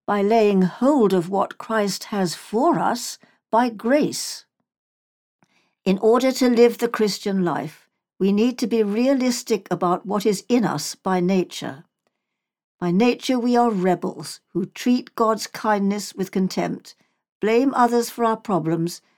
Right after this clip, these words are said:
resist God's word, and refuse to believe. <laughs> So every day,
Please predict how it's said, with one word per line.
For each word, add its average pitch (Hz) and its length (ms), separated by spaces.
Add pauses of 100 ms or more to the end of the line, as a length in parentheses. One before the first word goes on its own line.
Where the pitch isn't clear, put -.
(160)
resist 220 600
God's 247 280
word, 180 440 (160)
and 175 180
refuse 185 600
to 190 100
believe. 165 560 (760)
<laughs> - 60
So 196 300
every 214 400
day, 185 400